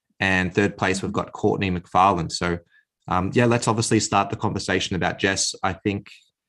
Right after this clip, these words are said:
you know, we're talking off air about her and saying how impressive she was. Really nice V taper, good balance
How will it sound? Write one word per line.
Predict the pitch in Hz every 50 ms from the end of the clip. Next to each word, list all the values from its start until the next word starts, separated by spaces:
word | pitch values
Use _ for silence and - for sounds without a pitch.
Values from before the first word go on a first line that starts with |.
| _ _ _
you | -
know, | 95 98
we're | 104
talking | - 131 117 120 110
off | 98 80 - - 92 98 -
air | 107 98 95
about | 95 85 - 87 - 90
her | 90 95
and | 92 92 90 87 90 90
saying | - - 92 92
how | 95 87
impressive | 85 82 - 104 95 - - 92
she | - -
was. | 95 92 90 90 90 85 - - _ _ _ _ _ _ -
Really | 90 87 92 113 120 120 120 113
nice | 107 98 90 90 87 -
V | - 92 87
taper, | 82 - 92 87 85 - 90 87
good | 87 85 - 110 107 92 -
balance | - 95 92 92 92 90 - - - -